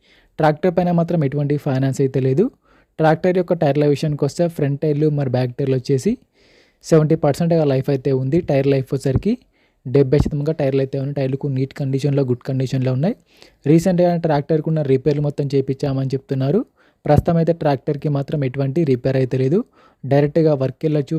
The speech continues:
ఫీల్డ్కి వెళ్ళొచ్చు. రీసెంట్గానే ఆయిల్ చేంజ్ కూడా చేపించామని ఓనర్ అయితే చెప్పడం జరుగుతుంది. ఈ ట్రాక్టర్ యొక్క రీడింగ్ కూడా చాలా తక్కువ తిరిగింది. బండి వచ్చేసరికి only అగ్రికల్చర్ పర్పస్లో మాత్రమే ఈ వెహికల్ అయితే నడవడం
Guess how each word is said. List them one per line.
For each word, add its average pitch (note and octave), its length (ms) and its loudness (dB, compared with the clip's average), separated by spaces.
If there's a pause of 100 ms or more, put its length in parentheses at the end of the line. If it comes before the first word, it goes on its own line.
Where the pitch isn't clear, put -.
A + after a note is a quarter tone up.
ఫీల్డ్కి C3+ 340 -2
వెళ్ళొచ్చు. C3+ 320 -2 (480)
రీసెంట్గానే E3+ 580 0 (140)
ఆయిల్ D3 200 0
చేంజ్ D#3 240 -4
కూడా D3 160 -2
చేపించామని D3 520 -4 (100)
ఓనర్ C3 180 -2
అయితే B2 140 -4
చెప్పడం C3 320 -6
జరుగుతుంది. C3+ 380 -4 (500)
ఈ D3+ 120 2
ట్రాక్టర్ E3 420 2
యొక్క E3+ 120 -2 (100)
రీడింగ్ D3+ 300 0
కూడా D#3+ 140 2 (420)
చాలా C#3+ 220 0
తక్కువ D3 240 -2 (100)
తిరిగింది. D3+ 280 0
బండి C3+ 160 0
వచ్చేసరికి C#3+ 340 -2 (120)
only C#3 220 0 (540)
అగ్రికల్చర్ D#3 540 2
పర్పస్లో D3 440 -6
మాత్రమే D3 380 -4
ఈ - 100 0
వెహికల్ C#3 220 2
అయితే C3+ 180 -6
నడవడం C3+ 260 0